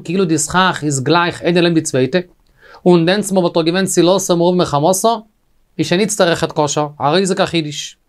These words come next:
אין די גמרא מסביר, ווי יעדער אין דער לאנד די משנה.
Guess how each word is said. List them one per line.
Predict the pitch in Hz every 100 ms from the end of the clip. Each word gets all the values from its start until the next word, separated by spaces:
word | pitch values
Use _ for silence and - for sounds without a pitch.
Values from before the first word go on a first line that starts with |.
| _ _ _ _ _ _
אין | 151
די | 170
גמרא | 208 214
מסביר, | 202 202 180 180
ווי | 165
יעדער | 185 180
אין | 185
דער | 170
לאנד | 175
די | 156
משנה. | 135 123 113